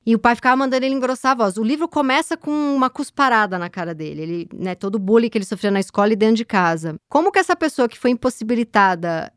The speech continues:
é, literalmente, né, e literalmente n-, nesse caso é, é ainda mais bonito de usar, de ter a própria voz, quando pode ter a própria voz,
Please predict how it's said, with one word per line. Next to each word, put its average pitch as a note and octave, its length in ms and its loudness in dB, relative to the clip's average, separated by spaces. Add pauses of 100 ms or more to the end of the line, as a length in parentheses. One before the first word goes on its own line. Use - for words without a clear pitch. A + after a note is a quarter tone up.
é, F3+ 260 -2
literalmente, A3 920 0
né, F#3 180 -2
e F#3 60 -2
literalmente G3+ 640 -2
n-, G3 180 -2
nesse F#3+ 280 -4
caso G3+ 220 -2
é, G3 140 -2
é - 100 -4
ainda G#3 220 2
mais G#3 180 2
bonito G3+ 320 0
de G3 80 -4
usar, F#3+ 300 0 (120)
de A3 200 -2
ter - 200 2
a D#4+ 100 4
própria B3 360 0
voz, G#3 380 0
quando B3 240 -6
pode C4 500 0
ter B3+ 140 -6
a A#3+ 80 -2
própria G#3+ 340 -6
voz, G#3 300 -4